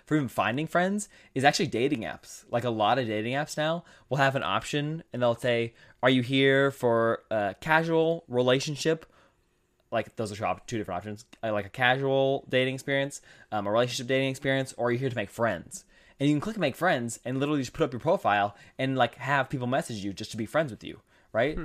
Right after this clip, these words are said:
Speaker 1: And it doesn't have to be the opposite gender. It can be both genders.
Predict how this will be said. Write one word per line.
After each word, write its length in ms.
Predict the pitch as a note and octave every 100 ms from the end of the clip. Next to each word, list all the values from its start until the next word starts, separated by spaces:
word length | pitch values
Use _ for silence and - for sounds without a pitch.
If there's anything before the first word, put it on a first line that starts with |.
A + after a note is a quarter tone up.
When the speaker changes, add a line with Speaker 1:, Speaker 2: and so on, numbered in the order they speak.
| - -
Speaker 1:
And 100 | B2+
it 20 |
doesn't 200 | C3+ D3+
have 80 | C#3+
to 80 | C3+
be 80 | C3+
the 80 |
opposite 320 | A#2 A2 - G#2+
gender. 300 | G#2+ C#3 E3
It 60 |
can 120 | C3
be 100 | A#2+
both 220 | A2 A2 -
genders. 480 | A2+ A#2+ D3 F3